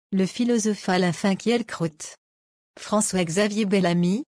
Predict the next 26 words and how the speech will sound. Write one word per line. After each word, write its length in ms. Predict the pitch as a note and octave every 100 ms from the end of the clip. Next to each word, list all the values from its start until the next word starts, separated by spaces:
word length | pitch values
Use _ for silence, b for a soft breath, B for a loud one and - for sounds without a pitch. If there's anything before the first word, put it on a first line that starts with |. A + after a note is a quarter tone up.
| -
maire 300 | F#3+ G#3+ A#3
adjoint 320 | A#3 A3+ G#3+
de 100 | F3+
Versailles 520 | E3 F#3 - G3 F#3
très 300 | - A#3 A#3+
impliqué 480 | A3 - G3+ - A#3+
dans 140 | G#3
la 140 | F#3+ F#3
manif 420 | F#3 F#3+ F#3 -
pour 220 | - F#3+
tout, 320 | - G3+ A#3 D#4 _
Alain 300 | - F#3+ F#3+
Gérard 400 | F#3+ G3+ G3 B3
Slama, 640 | - - G#3 F#3+ F3+ G#3 C#4+ _ -
journaliste 800 | E3 G#3 G#3+ G#3 G3+ G#3+ G#3+ -
au 60 | F#3
Figaro. 720 | - A3+ G#3 G#3 F3 D3+ D#3+ _ _ _ _ _ -
Malgré 540 | F#3 F#3+ G3 G3+ G#3+
l'audition 580 | F#3+ G#3+ A#3 - A3 G#3+
de 120 | F#3
Jean 280 | F3 E3+ A3
Boubéraud, 720 | G#3 G#3 F3 F3+ F3 F3+ D4 _ -
sociologue 800 | - G#3+ G#3 - G3 F#3+ G3 F#3+
de 120 | G#3
la 120 | F#3+
laïcité, 760 | F#3 F#3 F3 - D#3+ F3 F#3+